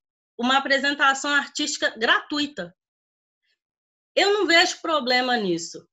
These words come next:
mas eu vejo um problema quando as pessoas querem se apropriar daquela produção sua e, e que elas não entendem que aquilo ali é uma forma de trabalho e tem que ser valorizado.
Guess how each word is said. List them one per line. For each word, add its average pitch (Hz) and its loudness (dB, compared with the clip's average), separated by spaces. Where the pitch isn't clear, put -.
mas 233 4
eu 262 6
vejo 277 0
um 320 0
problema 233 -4
quando 240 0
as 254 2
pessoas 262 2
querem 262 -2
se 277 -6
apropriar 262 0
daquela 247 0
produção 226 -6
sua 226 -6
e, 254 0
e 277 -4
que 320 -2
elas 311 2
não 285 0
entendem 330 0
que 269 -2
aquilo 339 2
ali 277 2
é 285 2
uma 311 -2
forma 294 -4
de - -10
trabalho 269 0
e 285 -14
tem 302 -6
que 302 -12
ser 311 -10
valorizado. 277 -6